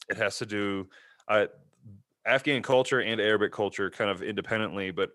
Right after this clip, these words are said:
they're related to the Bedouin culture of, like, nomadic tribes descending. And so you have a lot of things that are tribal, and saving face is one of those. And so then, like, insults, uh, have a different meaning when you're, like,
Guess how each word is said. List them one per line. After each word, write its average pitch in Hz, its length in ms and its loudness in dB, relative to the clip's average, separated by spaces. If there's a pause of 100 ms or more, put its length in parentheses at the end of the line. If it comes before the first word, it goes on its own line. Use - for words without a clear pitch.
(140)
they're 95 180 -2
related 101 440 2
to 107 100 -8
the 92 80 -8
Bedouin 101 420 0
culture 90 400 -4
of, 87 120 -6
like, 85 140 -4
nomadic 90 440 -2
tribes 95 480 2
descending. 90 540 -6 (520)
And - 100 -10
so 98 100 -4
you 92 180 0
have 95 100 4
a - 20 0
lot 98 180 4
of - 80 -6
things 98 280 -2
that 92 100 -2
are 85 100 -2
tribal, 95 580 2 (300)
and 95 120 -8
saving 98 360 2
face 95 380 0
is 92 140 -6
one 95 140 0
of 90 80 -4
those. 98 320 4
And 90 120 -8
so 101 180 -2
then, 92 220 -4
like, 87 260 -6
insults, 104 680 -2 (260)
uh, 95 100 2
have 98 160 0
a 95 60 -2
different 92 240 -4
meaning 101 300 -2
when 90 160 -4
you're, 90 180 -2
like, 85 340 -4